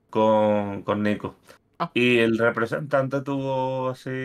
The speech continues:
Speaker 1: una diferencia de opiniones, digámoslo así, con el director deportivo de la Real. Y, y se, se puede decir que, que ese hombre en el momento que le,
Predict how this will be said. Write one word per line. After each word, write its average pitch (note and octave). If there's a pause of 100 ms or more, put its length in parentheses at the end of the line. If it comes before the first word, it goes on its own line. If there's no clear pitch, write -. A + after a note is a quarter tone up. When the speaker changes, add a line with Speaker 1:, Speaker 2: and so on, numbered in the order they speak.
(260)
Speaker 1:
una B2
diferencia C3
de C3+
opiniones, C3+
digámoslo A#2+
así, A#2
con A#2+
el A#2
director A2+
deportivo A2+
de A2+
la A2
Real. A#2 (460)
Y, G2 (220)
y A#2
se, - (160)
se -
puede G2+
decir G2+
que, G2+
que G2+
ese G#2+
hombre A2
en A2
el G#2+
momento G#2
que G#2+
le, G#2+